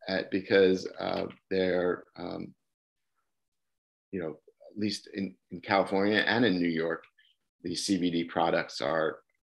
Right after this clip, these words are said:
are permitted, expressly permitted. And that's, that's sort of a recent development,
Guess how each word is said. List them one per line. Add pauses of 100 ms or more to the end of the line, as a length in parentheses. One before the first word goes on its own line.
are (180)
permitted, (680)
expressly
permitted. (240)
And
that's, (160)
that's
sort
of
a
recent
development,